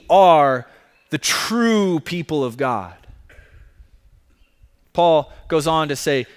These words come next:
three ways that we are the true people of God. Who are the true people of God?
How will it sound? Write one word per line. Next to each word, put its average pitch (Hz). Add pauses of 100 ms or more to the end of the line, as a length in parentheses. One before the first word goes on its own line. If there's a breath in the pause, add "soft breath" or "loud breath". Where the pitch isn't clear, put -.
three 202
ways 160
that 131
we 143
are 147
the 120
true 175
people 151
of 123
God. 117
Who 294
are 220
the 190
true 202
people 175
of 131
God? 113